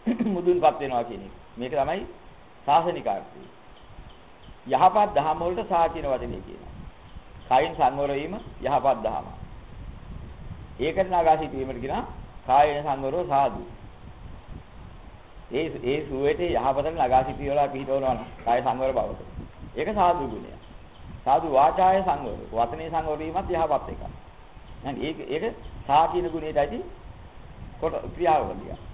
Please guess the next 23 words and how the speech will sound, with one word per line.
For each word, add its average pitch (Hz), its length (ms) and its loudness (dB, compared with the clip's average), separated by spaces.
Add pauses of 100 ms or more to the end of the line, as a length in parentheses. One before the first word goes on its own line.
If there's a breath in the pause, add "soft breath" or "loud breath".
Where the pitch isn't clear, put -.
(360)
අන්න 160 200 -2
ඒකට 165 300 -2
නගා 180 260 4
සිටීම 170 280 0
මුදුන්පත් 143 380 -2
කර 143 160 0
ගැනීමට 127 380 0
කියනවා 135 240 -4 (220)
සාදු 151 300 2
ගුණය. 107 240 -8 (920)
මනසා 185 440 2
සංවරෝ 160 480 0
සාදු. 117 320 -2 (520)
මනස 139 300 2
සංවර 196 340 2
කර 175 160 2
ගැනීමත් 147 460 0 (360)
යහපත් 160 380 4
ගුණයක්. 139 320 -6 (800)
ඒකට 185 280 -2
නගා 175 240 4
සිටීම 151 340 -4
කියනවා 135 320 -4